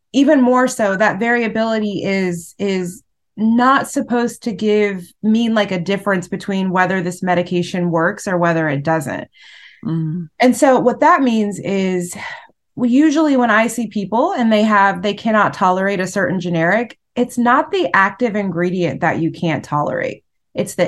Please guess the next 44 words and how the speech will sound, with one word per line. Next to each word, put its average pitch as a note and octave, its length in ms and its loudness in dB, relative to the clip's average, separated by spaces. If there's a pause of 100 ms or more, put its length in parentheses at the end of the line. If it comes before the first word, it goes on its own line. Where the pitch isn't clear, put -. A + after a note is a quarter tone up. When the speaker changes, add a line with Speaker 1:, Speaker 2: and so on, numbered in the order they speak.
(100)
Speaker 2:
Mm. G#3+ 120 2
Speaker 1:
inactive F3 420 0
ingredients. - 880 -6 (340)
Speaker 2:
Mm. F3 600 0 (380)
Speaker 1:
But C#4 180 2
there C4+ 200 4
are C4+ 220 6
certain C#4+ 400 0
people A#3+ 400 -2
who A3+ 160 0
I G#3 140 4
would G3+ 180 0
say, G3+ 260 -2
"Yeah, G3 360 2
if G3 180 -2
you A#3 240 2
are B3 160 4
on G#3+ 180 2
a A3 100 -2
certain G#3 380 -4
brand F#3 520 0
or G#3 80 2
you G#3 180 0
are G#3 120 4
on G3 200 2
a G3+ 80 -2
certain G3 320 -2
generic, F#3 760 -2
stick - 360 -6
with B3+ 180 2
it." - 260 -6
And G#3 200 -2
that's G#3+ 280 0
if G3 140 -8
you G#3+ 140 -2
have G3 360 2
epilepsy F3+ 680 0
or F3 80 4
if F3+ 80 -4
you're G3 120 -2
being G3 180 -2
treated F#3+ 420 -6
for F#3 100 -6
seizures, F3+ 720 -6